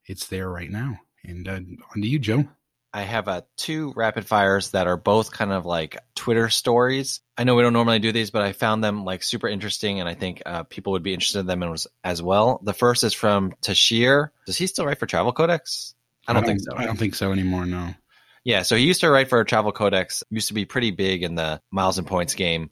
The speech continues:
Speaker 2: Um, he, I think he still does, you know, lots of travel stuff. Anyway, he wrote about how his parents or his family almost got scammed out of twenty-eight hundred dollars. Um, we'll leave the link in the show notes and let you read it for yourself.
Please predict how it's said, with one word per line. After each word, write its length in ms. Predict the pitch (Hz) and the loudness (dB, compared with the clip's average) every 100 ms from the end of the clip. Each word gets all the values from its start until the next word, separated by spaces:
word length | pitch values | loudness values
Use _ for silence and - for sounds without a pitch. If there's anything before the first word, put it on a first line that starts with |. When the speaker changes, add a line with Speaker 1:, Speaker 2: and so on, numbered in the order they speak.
| - | -8
Speaker 2:
Um, 140 | 82 | -4
he, 100 | 82 | -4
I 120 | - | -4
think 160 | 80 104 | -4 -4
he 60 | 78 | -2
still 200 | - 80 | -2 -2
does, 420 | 85 82 73 - | 0 2 0 -4
you 120 | 78 | -8
know, 120 | 76 73 | -6 -2
lots 180 | 76 | -2
of 60 | - | -4
travel 260 | - 76 73 | -4 -4 -2
stuff. 240 | 76 - - | -6 -6 -2
Anyway, 380 | 110 87 76 - - _ | 2 2 0 -4 -20 _
he 260 | - 165 151 | -4 -2 4
wrote 240 | 139 135 | 4 4
about 340 | 98 104 101 | 2 2 2
how 360 | 101 107 98 95 | 2 2 4 2
his 580 | 92 90 107 98 92 - | -2 -4 0 0 -2 -8
parents 560 | - 127 120 110 - - _ | -2 0 0 0 -6 -8 _
or 240 | 104 92 | 0 0
his 220 | 87 98 - | 0 -4 0
family 420 | 110 107 98 92 | 2 2 2 0
almost 320 | 90 98 92 | 0 -2 -2
got 160 | 92 - | -4 -2
scammed 460 | - 104 92 92 | -2 0 0 0
out 160 | 90 90 | -2 -2
of 120 | 85 | -4
twenty-eight 360 | - 98 95 90 | -6 -2 -2 0
hundred 240 | 95 95 | -2 0
dollars. 520 | 156 127 120 127 - - - - _ | 4 6 4 2 -4 -8 -20 -20 _
Um, 380 | 90 87 85 87 _ | 0 0 0 -8 _
we'll 240 | 101 110 | 0 2
leave 160 | 117 131 | 2 2
the 180 | 123 110 | 4 4
link 200 | 113 117 | 4 2
in 60 | |
the 60 | 101 | 2
show 180 | - 104 | 4 4
notes 260 | 117 - - | 4 2 -2
and 140 | 104 | 0
let 200 | 104 104 | 2 2
you 60 | 107 | 0
read 160 | 107 101 | 0 0
it 20 | |
for 140 | - | 0
yourself. 480 | 98 90 - 110 - | 0 2 4 4 2